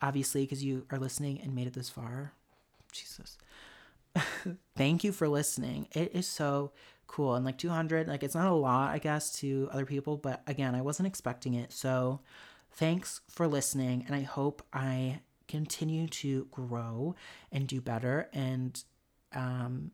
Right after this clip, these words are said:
figure out this show the best I possibly can. So, yeah. Thank you for listening for this episode and the past two hundred. Um, two hundred on three episodes is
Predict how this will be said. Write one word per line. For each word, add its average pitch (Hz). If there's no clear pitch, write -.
figure 170
out 160
this 151
show 127
the 131
best 123
I 143
possibly 127
can. 202
So, 165
yeah. 269
Thank 196
you 220
for 214
listening 160
for 143
this 175
episode 180
and 160
the 175
past -
two 147
hundred. 131
Um, 131
two 226
hundred 190
on 165
three 175
episodes 156
is 143